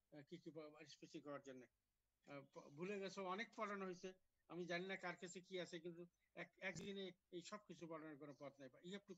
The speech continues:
please, পরীক্ষা is always পরীক্ষা, যদিও আমরা বিভিন্নভাবে সহজ হওয়ার চেষ্টা করছি। আমাকে কি বুঝতে পারছি কি বলছি?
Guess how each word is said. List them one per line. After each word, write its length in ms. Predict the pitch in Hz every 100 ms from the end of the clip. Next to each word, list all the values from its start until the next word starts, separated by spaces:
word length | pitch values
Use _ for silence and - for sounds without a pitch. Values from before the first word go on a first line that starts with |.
| 175
please, 200 | 175 - - _ -
পরীক্ষা 420 | 208 247 247 240
is 200 | 202 185
always 360 | 180 175 165 -
পরীক্ষা, 360 | 147 123 - - _ _ _
যদিও 280 | 175 175 202
আমরা 320 | 180 170 175 - - -
বিভিন্নভাবে 540 | 170 185 185 180 165
সহজ 300 | - 160 165
হওয়ার 160 | 160 151
চেষ্টা 240 | 156 - 143
করছি। 300 | 131 - - _ _ _ _ _ _ _ _ _ _ _ _ _ _
আমাকে 300 | 151 170 185
কি 120 | 180 202
বুঝতে 360 | 175 180 -
পারছি 220 | 196 196
কি 100 | 185
বলছি? 320 | 196 196 208